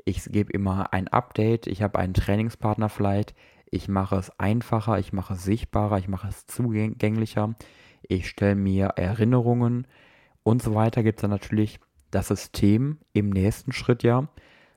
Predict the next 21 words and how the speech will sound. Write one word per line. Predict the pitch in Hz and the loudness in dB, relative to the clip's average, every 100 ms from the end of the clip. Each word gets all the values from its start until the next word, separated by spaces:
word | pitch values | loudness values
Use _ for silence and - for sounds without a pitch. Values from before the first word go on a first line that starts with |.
| _ | _
ähm, | 101 104 107 | 2 2 4
dass | 104 101 | 2 0
es | 101 | 0
dir | 101 | 2
dann | 104 107 | 2 2
eben | 101 101 101 | 2 2 2
erleichtert, | 95 92 101 123 - 110 - | 2 0 2 0 0 -4 2
eben | 107 107 107 107 | 2 2 -2 -4
vielleicht | - 104 - | -2 -2 2
auch | |
eine | 101 95 | 2 2
Routine | 95 - 131 113 | -2 0 0 2
aufzubauen | 120 - 104 107 107 110 113 _ _ | 0 0 2 4 4 2 -4 _ _
oder | - 95 98 | -4 2 2
das | 95 104 | 2 0
System | 95 - 107 98 | -4 0 2 0
im | - | 0
ersten | 92 113 - 117 | 0 0 -2 -4
Schritt, | - 101 | -4 -2
dass | 92 | -4
es | 92 | -6